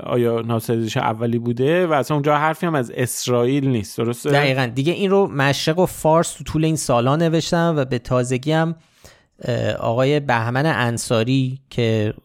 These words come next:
Speaker 2: حالا گفته می‌شه ایشون پژوهشگر تاریخه، یه سری کتاب هم نوشته که به صورت رایگان رو سایتش گذاشته. ایشون این توییت رو کرده که نوشته ناصرالدین شاه اولین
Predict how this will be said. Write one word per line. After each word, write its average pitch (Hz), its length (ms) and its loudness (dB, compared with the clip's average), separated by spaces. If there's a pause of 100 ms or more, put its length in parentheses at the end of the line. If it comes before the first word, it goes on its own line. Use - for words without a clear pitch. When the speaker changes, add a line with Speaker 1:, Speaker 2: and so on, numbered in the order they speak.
(100)
Speaker 2:
حالا - 260 -10
گفته 113 320 -4
می‌شه 113 220 -6
ایشون 110 280 -8
پژوهشگر 113 640 -2
تاریخه، 151 720 0 (880)
یه 135 80 -2
سری 135 200 0
کتاب 135 400 0
هم 135 140 2
نوشته 120 460 0
که 127 360 2
به 110 100 -2
صورت - 280 -2
رایگان 113 480 2
رو 113 60 -6
سایتش 143 500 -2
گذاشته. 156 540 0 (720)
ایشون 185 280 2
این 196 120 2
توییت 156 320 0
رو 135 100 0
کرده 113 600 0
که 123 140 -2
نوشته 117 560 2
ناصرالدین 147 440 2
شاه 170 360 2
اولین 123 840 2